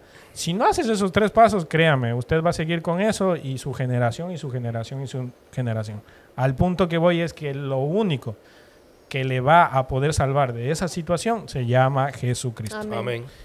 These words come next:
Speaker 1: Y lo tenemos en la Biblia, lo tenemos en una iglesia local cerca de usted. No tenga vergüenza en acercarse, no tenga vergüenza porque
Speaker 3: Al contrario.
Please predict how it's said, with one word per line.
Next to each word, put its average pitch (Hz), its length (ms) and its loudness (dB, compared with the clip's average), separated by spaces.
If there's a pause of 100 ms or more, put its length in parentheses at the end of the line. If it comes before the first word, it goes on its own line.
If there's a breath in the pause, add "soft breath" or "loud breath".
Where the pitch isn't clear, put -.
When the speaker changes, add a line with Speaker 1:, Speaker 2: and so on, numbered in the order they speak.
(160 loud breath)
Speaker 1:
Y 143 80 -2
lo 139 120 0
tenemos 139 300 -2
en 131 60 0
la 127 100 4
Biblia, 180 360 4
lo 151 120 2
tenemos 139 380 -4
en 135 120 -4
una 135 160 -4
iglesia 135 460 0
local 131 640 2 (360 loud breath)
cerca 151 400 0
de 135 120 0
usted. 170 340 0 (1000 loud breath)
No 135 400 -2
tenga 139 240 2
vergüenza 127 440 0
en 123 60 2
acercarse, 131 640 2
no 131 160 -2
tenga 127 240 0
vergüenza 127 680 -2
porque 127 380 0
Speaker 3:
Al 123 60 -2 (120)
contrario. 143 400 -14